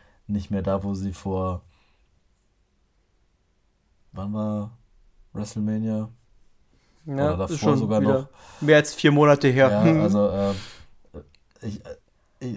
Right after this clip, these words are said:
Speaker 1: sie hatten ja, gerade Sammy hatte ja wirklich lange auch noch Hype irgendwie. Ähm,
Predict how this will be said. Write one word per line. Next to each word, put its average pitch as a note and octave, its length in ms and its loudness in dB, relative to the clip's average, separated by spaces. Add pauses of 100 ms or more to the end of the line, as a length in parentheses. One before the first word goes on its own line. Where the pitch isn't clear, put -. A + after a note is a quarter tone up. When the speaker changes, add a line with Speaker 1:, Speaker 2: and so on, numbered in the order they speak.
Speaker 1:
sie A2 180 -2
hatten C#3 220 -4
ja, B2 200 2
gerade A2+ 320 -2
Sammy B2+ 280 -2
hatte A#2 220 -2
ja G2+ 120 -2
wirklich G#2+ 180 -8
lange A2 280 -2
auch F#2+ 120 -6
noch G2+ 220 -8
Hype C#3 240 -4
irgendwie. B2+ 500 -8 (640)
Ähm, G2+ 500 -4